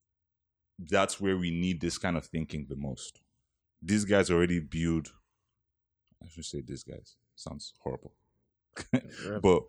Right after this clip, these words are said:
Speaker 1: but, but, but what I'm really saying is that out here in the Western world,
Speaker 2: Mm.
Speaker 1: um, they're significantly more advanced than most of the rest of the world. And, uh, as a result of that, they're, they're already in a better position to be able to deal with this coronavirus,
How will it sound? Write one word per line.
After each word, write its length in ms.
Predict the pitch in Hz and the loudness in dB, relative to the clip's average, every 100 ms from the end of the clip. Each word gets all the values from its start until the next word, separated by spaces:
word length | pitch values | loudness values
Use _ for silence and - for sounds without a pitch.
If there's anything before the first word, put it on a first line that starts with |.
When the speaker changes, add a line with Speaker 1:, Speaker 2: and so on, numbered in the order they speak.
| - | -12
Speaker 1:
but, 240 | 87 95 82 | 2 4 6
but, 340 | 92 90 85 90 | 6 6 6 4
but 160 | 92 | 4
what 200 | 92 107 | 6 6
I'm 140 | 107 98 | 6 4
really 180 | 95 95 | 4 2
saying 320 | - 90 85 | 2 2 2
is 100 | 76 | 2
that 200 | 78 - | 0 4
out 200 | 90 92 | 4 4
here 140 | 92 | 2
in 80 | 87 | 0
the 80 | 78 | 2
Western 420 | 78 80 - 85 | 2 2 0 0
world, 300 | 76 71 71 - | 0 -2 -4 -6
Speaker 2:
Mm. 260 | 110 104 101 - | -8 -8 -10 0
Speaker 1:
um, 540 | 82 78 76 73 71 - | 2 4 2 0 -4 -10
they're 320 | 90 87 82 - - | -2 2 2 0 -8
significantly 600 | - 87 101 101 107 104 | -8 -2 -2 2 2 4
more 280 | 95 90 82 | 4 4 2
advanced 560 | 71 69 78 78 82 | 0 0 0 2 -2
than 180 | 76 73 | -4 -2
most 240 | 80 78 82 | -2 -2 -4
of 80 | 73 | -2
the 200 | 73 71 | -2 -2
rest 260 | 82 82 - | 0 0 0
of 80 | 71 | -6
the 80 | 73 | -4
world. 320 | 73 69 67 - | -2 -2 -4 -8
And, 320 | 78 76 73 - _ _ _ - | -2 0 -2 -4 _ _ _ -4
uh, 160 | 82 - | -2 0
as 160 | 87 | -2
a 40 | 82 | -2
result 380 | 78 92 101 90 | 0 4 4 4
of 160 | 73 | 0
that, 320 | 76 76 76 - | 2 2 2 -6
they're, 300 | 80 80 78 - | 0 0 0 -2
they're 200 | 82 78 | -2 2
already 300 | 82 87 92 | 4 4 2
in 80 | 80 | 0
a 60 | 71 | 0
better 300 | 82 80 78 _ _ _ - | 0 0 -2 _ _ _ -14
position 460 | 73 76 76 80 | -8 -6 -4 -6
to 100 | 76 | -6
be 80 | 73 | -4
able 160 | 76 78 | -4 -4
to 140 | 82 | -8
deal 300 | 65 78 78 | -6 -2 0
with 140 | 76 71 | 0 -2
this 160 | 73 | -4
coronavirus, 840 | - 71 71 71 69 67 67 - | -4 -6 -4 -6 -6 -8 -8 -10